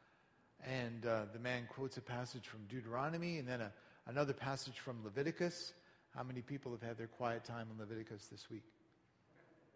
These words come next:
Come on. There's good stuff there, apparently,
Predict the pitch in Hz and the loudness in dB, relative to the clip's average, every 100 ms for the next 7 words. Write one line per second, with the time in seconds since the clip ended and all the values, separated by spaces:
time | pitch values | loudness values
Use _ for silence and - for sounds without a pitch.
0 | - - - - - - 107 110 185 262 | -20 -20 -20 -20 -20 -10 -8 -2 0 2
1 | 262 254 240 208 143 - - - - - | 2 2 0 0 -4 -10 -18 -18 -16 -16
2 | - - 117 - 143 127 - - 254 247 | -6 0 0 2 2 2 0 4 4 4
3 | - 226 214 202 196 - - - - - | 4 6 8 6 4 -4 -14 -16 -18 -20
4 | - - _ 180 233 226 180 196 | -18 -20 _ 2 4 4 2 0